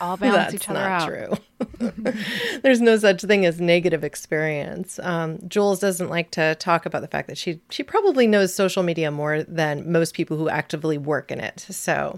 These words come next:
Speaker 2: she's got her own little branding cap on ninety percent of the time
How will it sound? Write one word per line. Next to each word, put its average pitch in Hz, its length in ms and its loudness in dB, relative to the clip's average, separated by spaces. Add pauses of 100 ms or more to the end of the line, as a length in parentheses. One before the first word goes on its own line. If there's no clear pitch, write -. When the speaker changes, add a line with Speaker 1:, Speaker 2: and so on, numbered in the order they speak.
(560)
Speaker 2:
she's - 300 -8
got 151 220 -6
her 175 200 -8
own 165 220 -4
little 147 160 -6
branding 156 480 0
cap 143 280 -4
on 147 380 -4
ninety 160 320 0
percent 156 300 -6
of 147 40 -4
the 147 100 -4
time 180 440 -4